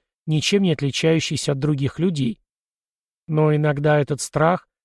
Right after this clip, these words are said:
вызванный каким-то угрожающим событием извне, вдруг меняет интенсивность,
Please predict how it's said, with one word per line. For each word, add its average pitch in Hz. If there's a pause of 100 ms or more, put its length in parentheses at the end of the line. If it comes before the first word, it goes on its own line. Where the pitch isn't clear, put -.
(100)
вызванный 143
каким-то 147
угрожающим 143
событием 143
извне, 143 (380)
вдруг 220
меняет 175
интенсивность, 147